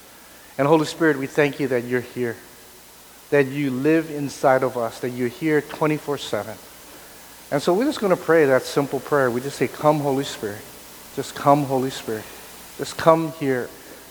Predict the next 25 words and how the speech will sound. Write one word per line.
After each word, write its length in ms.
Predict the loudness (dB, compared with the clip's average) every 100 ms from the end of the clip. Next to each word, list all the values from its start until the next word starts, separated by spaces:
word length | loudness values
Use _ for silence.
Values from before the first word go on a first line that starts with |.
| -16 -4
Be 220 | 0 2
with 260 | 2 0 -2
us 180 | -4
today, 300 | -10 -10 -10 -14 -8
right 240 | -2 -2 -2
now. 220 | -8 -8
Come, 240 | -2 -2 0
Holy 220 | -4 -6
Spirit." 360 | -10 -12 -14 -14 -20 -20 -20 -20 -20 -20 -20 -20 -20 -14
Just 160 | -6 -2
begin 260 | 2 2 2
to 100 | -4
t-, 60 | -6 -14 -14 -20 -20 -14
speak 540 | -10 -2 2 2 2 -4
and 280 | -6 -8 -12 -16 -18 -16 4
work 300 | 8 8 6
in 80 | 0
our 100 | 0
hearts. 420 | 2 2 2 -2 -4
Open 300 | -2 0 0
the 120 | 2
eyes 360 | 2 2 0
of 100 | -2
our 140 | -2 -2
hearts, 520 | -2 -2 -4 -14